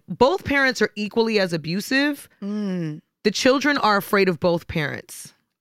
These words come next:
Speaker 2: Yeah, that's valid.
Speaker 1: There was never a moment where this woman had this gun where these kids were afraid of her.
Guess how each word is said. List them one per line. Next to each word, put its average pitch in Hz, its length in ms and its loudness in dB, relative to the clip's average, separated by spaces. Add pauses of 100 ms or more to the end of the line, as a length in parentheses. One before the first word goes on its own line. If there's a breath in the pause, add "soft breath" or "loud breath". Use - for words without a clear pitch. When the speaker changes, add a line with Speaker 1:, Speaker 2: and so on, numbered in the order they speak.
(100)
Speaker 2:
Yeah, 285 220 2 (360)
that's 247 160 -2
valid. 196 300 2
Speaker 1:
There 240 120 8
was 240 240 2 (220)
never 269 500 4
a 294 60 2
moment 185 500 0
where 175 200 4
this 214 240 0
woman 254 240 0
had 226 260 2
this 240 180 -2
gun 160 520 0
where 180 160 2
these 180 180 -2
kids 180 260 -4
were 165 140 0
afraid 160 300 -2
of 147 80 -10
her. - 340 -6